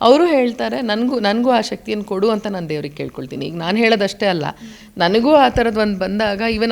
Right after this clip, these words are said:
I should be strong enough to take that. ಆಮೇಲೆ ಅದನ್ನು ಪಾಸಿಟಿವ್ ಆಗಿ ನಾನು ಅದನ್ನು ಅರ್ಥಕೊಂಡು ನಾನು ಅದನ್ನು ಬದಲಾ-, ನನ್ನಲ್ಲಿ ನಾನು ಏನಾದರೂ ಬದಲಾಯಿಸ್ಕೊಳ್ಳೋಕೆ ಸಾಧ್ಯತೆ ಇದ್ರೆ ಅದನ್ನು ಬದಲಾಯಿಸ್ಕೊಳ್ಳುವಂಥ ಶಕ್ತಿ ನನಗೆ ಕೊಡು ಅಂತ ಖಂಡಿತವಾಗ್ಲೂ ನಾನು ದಿನ ದೇವರಲ್ಲಿ ಕೇಳ್ಕೊಳ್ತೀನಿ. So ಆ ನಿಟ್ಟಿನಲ್ಲಿ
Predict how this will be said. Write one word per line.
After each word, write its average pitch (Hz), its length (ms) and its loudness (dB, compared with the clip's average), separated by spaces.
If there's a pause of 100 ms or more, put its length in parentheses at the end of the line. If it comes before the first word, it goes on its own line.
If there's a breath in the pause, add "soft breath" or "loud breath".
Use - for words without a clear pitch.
(140)
I - 20 -
should 240 260 -2
be 226 500 -4
strong 220 340 2
enough 254 300 4
to 240 80 -6
take 190 280 -2
that. 254 160 -4 (400 loud breath)
ಆಮೇಲೆ 269 300 0
ಅದನ್ನು 240 220 -2
ಪಾಸಿಟಿವ್ 220 480 -6
ಆಗಿ 220 220 -4
ನಾನು 202 180 -4
ಅದನ್ನು 180 500 -6
ಅರ್ಥಕೊಂಡು 196 460 -8
ನಾನು 175 240 -4
ಅದನ್ನು 160 480 -8 (360 loud breath)
ಬದಲಾ-, 214 320 2
ನನ್ನಲ್ಲಿ 226 320 0
ನಾನು 226 200 -2
ಏನಾದರೂ 208 280 -2
ಬದಲಾಯಿಸ್ಕೊಳ್ಳೋಕೆ 196 640 -6
ಸಾಧ್ಯತೆ 180 380 -8
ಇದ್ರೆ 190 180 -8
ಅದನ್ನು 190 200 -8
ಬದಲಾಯಿಸ್ಕೊಳ್ಳುವಂಥ 180 720 -8
ಶಕ್ತಿ 180 360 -10
ನನಗೆ 226 200 -6
ಕೊಡು 185 220 -8
ಅಂತ 185 280 -10
ಖಂಡಿತವಾಗ್ಲೂ 226 640 -6
ನಾನು 233 240 -6
ದಿನ 214 120 -6 (120)
ದೇವರಲ್ಲಿ 160 300 -6
ಕೇಳ್ಕೊಳ್ತೀನಿ. 127 540 -12 (600 loud breath)
So 311 60 -10 (100)
ಆ 254 220 -2
ನಿಟ್ಟಿನಲ್ಲಿ 320 880 -8